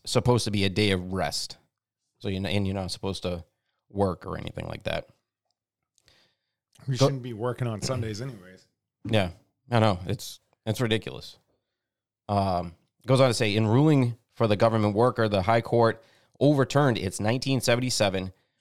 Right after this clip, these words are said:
Speaker 1: precedent that said employers had to reasonably accommodate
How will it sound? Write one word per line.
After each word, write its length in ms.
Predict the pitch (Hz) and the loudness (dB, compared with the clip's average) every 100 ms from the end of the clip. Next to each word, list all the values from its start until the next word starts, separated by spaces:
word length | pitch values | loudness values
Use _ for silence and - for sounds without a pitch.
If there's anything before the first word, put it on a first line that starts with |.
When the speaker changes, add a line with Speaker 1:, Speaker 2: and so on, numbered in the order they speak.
| _ | _
Speaker 1:
precedent 440 | - 156 127 110 101 | 2 2 4 2 2
that 120 | 104 | 0
said 320 | 117 101 98 | 2 2 0
employers 580 | 104 101 131 147 131 98 | -4 -2 2 4 2 0
had 260 | 104 113 101 | 2 2 2
to 320 | - 110 101 | 0 -2 -2
reasonably 840 | 104 123 123 139 123 110 107 107 104 - | 0 0 0 0 0 0 0 -2 -4 -4
accommodate 580 | - 127 117 95 95 | 0 2 2 0 -2